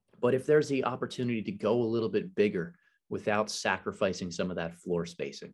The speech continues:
right? Because right now, when you have Looney and Draymond out there, you essentially have two non-shooters.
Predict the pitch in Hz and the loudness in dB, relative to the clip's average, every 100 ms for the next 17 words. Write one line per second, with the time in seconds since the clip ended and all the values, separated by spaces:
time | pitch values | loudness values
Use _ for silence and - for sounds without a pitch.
0 | - 90 95 110 90 110 113 117 107 104 | -6 -4 -4 -4 0 2 4 4 2 2
1 | 104 107 87 101 110 107 92 85 95 95 | 2 0 -2 -6 -4 -2 -2 -2 -2 0
2 | 90 87 92 143 - 90 90 101 - 139 | -2 -2 0 -2 -2 -4 -2 -4 -4 -4
3 | 107 101 101 87 - 107 95 90 85 85 | 0 -2 -2 -6 -4 -4 -2 -2 -4 -4
4 | 92 - - - | -6 -6 -10 -20